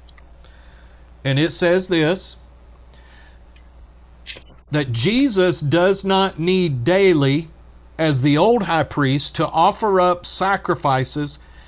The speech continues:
first for his own sins and then for the people's. For this Jesus did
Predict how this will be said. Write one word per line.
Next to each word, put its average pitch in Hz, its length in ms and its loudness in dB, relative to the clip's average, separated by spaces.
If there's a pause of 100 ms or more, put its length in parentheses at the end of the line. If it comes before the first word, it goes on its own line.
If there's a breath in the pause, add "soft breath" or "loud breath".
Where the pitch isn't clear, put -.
(440 soft breath)
first 202 360 0
for 170 160 4
his 147 120 2
own 220 240 0
sins 147 500 0
and 147 140 -2
then 175 160 0
for 175 120 -4
the 139 120 -2
people's. 143 680 -4 (340 soft breath)
For 165 180 0
this 214 720 2 (400)
Jesus 185 920 0 (280)
did 185 640 2